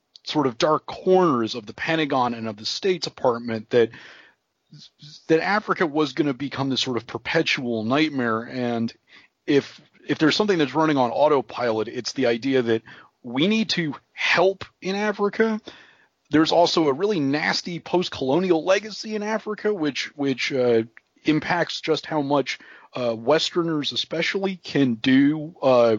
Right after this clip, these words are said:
visibly. And, uh, beyond needing to do something,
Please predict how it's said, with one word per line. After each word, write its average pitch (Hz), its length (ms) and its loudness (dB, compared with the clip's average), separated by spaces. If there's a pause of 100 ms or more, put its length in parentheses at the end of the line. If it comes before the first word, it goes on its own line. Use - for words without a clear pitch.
(240)
visibly. 165 840 0 (760)
And, 175 800 2 (140)
uh, 165 480 4 (1040)
beyond 175 560 2
needing 190 440 -2
to 165 140 -6
do 160 220 -8
something, 165 960 0